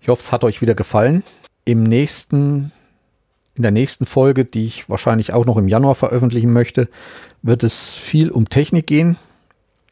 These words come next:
Ich werde so ein bisschen erzählen über meine neue Fotokamera, wieso, warum.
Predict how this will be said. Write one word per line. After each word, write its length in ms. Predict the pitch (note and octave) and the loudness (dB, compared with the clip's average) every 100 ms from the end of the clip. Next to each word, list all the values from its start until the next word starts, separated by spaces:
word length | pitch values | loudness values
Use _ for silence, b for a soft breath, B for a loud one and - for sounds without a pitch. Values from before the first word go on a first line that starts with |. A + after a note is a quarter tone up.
| _ | _
Ich 200 | - G#2 | -10 -4
werde 200 | G#2+ G#2+ | -2 0
so 80 | A2+ | -2
ein 40 | |
bisschen 260 | G2+ A#2 G#2+ | -2 -2 -2
erzählen 520 | G#2 - A#2 A#2+ B2 | -2 0 2 2 2
über 200 | A#2 G#2+ | 0 -2
meine 260 | G2+ G#2 G#2 | 0 0 0
neue 320 | G2+ G#2 G2 | 0 0 -2
Fotokamera, 920 | - D3+ D3 - C3 B2 B2 A#2+ A2+ | -2 -2 0 0 0 0 2 2 0
wieso, 340 | G#2 F#2+ A2+ | -2 -2 0
warum. 400 | G#2+ G2 B2 D3 | 2 2 2 2